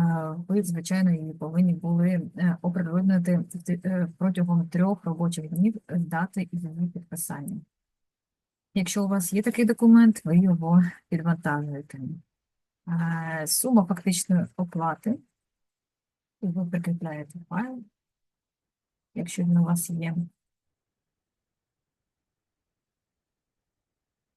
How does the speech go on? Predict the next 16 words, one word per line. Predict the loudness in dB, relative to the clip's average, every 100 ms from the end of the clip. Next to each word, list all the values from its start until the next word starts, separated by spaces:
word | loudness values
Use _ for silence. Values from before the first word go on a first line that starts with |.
| -2
Обираєте | 0 2 0 -4 -6
серед | -8 -8 -10 -12 -20 _ _ _ _ _ _ _ _ _
тих | -6 -6
файлів, | -4 -4 -4 -2 -4 -4
які | -6 -6
у | -4
вас | -2 -2 -4
є | -6 -8
на | -6
комп'ютері. | -8 -4 -4 -2 -4 -4 -10 _ _ _ _ _ _ _ _ _ _ _ _ _
Обов'язково | 4 4 4 2 2 2
в |
форматі | 2 4 4 0
P | -8 -6
D | -2
F. | -2